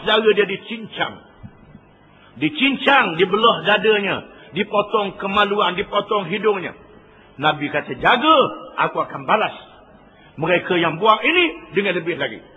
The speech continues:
Allah Ta'ala mengatakan ayat, "Wa la in uqib-,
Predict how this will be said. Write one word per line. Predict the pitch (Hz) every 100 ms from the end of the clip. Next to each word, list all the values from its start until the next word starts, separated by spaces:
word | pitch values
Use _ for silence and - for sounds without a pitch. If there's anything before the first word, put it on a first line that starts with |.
| - - - _ _
Allah | 110 120
Ta'ala | - 113 127
mengatakan | 127 120 123 127
ayat, | - - - - - _ _ _ _ _ _ _ _ _ _ _ _ _
"Wa | 151
la | 151 -
in | 180
uqib-, | 175 170 - 233